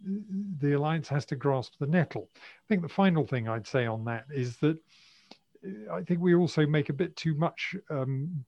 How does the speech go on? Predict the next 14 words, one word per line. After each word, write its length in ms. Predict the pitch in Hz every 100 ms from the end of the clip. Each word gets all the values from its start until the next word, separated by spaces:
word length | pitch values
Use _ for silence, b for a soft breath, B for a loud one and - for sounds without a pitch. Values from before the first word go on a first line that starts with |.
| -
or 200 | 151 135
give 200 | 165 -
too 180 | - 160
much 280 | 151 151 -
totemic 580 | 156 147 165 147 139
importance 760 | 135 120 - 156 - 127 131 -
to 380 | - 143 131 127 - B B B B -
the 140 | 139
idea 480 | 139 127 139 135 127
of 340 | 143 120 117
the 140 | 123 127
nato 400 | 135 127 127 120
security 640 | - 104 139 127 104 113
guarantee. 760 | 127 123 120 110 - 135 98